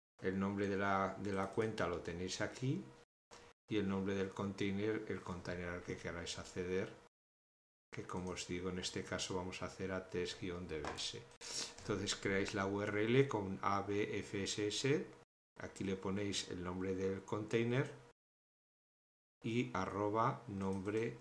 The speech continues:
de, eh, la service account, de, perdón, del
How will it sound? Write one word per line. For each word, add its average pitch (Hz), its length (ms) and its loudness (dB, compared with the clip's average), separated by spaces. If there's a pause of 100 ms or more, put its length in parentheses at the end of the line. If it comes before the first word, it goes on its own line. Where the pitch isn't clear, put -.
de, 95 560 0 (120)
eh, 87 400 0
la 85 120 -2
service 87 460 -2
account, 101 440 0 (840)
de, 113 240 0
perdón, 95 560 0
del 95 920 0